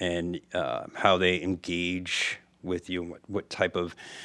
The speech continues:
uh, what's their opening line and stuff like that. So, um, it's been, it's been a lot easier for, for talent to kind of a-, approach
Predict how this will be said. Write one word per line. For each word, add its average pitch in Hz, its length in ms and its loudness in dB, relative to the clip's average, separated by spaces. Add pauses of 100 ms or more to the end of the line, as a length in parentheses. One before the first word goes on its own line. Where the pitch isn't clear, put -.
(220)
uh, 73 460 -2
what's 101 420 -2
their 110 160 2
opening 92 420 2
line 87 500 2
and 80 160 -4
stuff - 200 2
like 85 120 0
that. 82 220 2
So, 92 220 4 (500)
um, 101 360 6
it's 113 180 4
been, 117 320 8 (180)
it's 117 180 6
been 110 200 4
a 101 40 6
lot 110 540 8
easier 101 480 6
for, 92 280 2
for 95 160 0
talent 110 540 6
to 107 100 0
kind 95 220 4
of 85 200 2
a-, 95 100 0 (200)
approach - 680 2